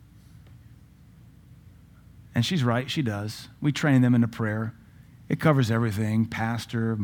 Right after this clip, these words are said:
mom and dad, grandparents, new folks we're praying for, pastor friends who are fighting sickness. They,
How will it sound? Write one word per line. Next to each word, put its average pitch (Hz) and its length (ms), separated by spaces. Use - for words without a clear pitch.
mom 107 280
and 113 120
dad, 107 500
grandparents, 110 960
new 123 180
folks 120 340
we're 127 60
praying 110 360
for, 123 180
pastor 120 440
friends 113 280
who 127 80
are 117 40
fighting 110 300
sickness. 113 320
They, 139 200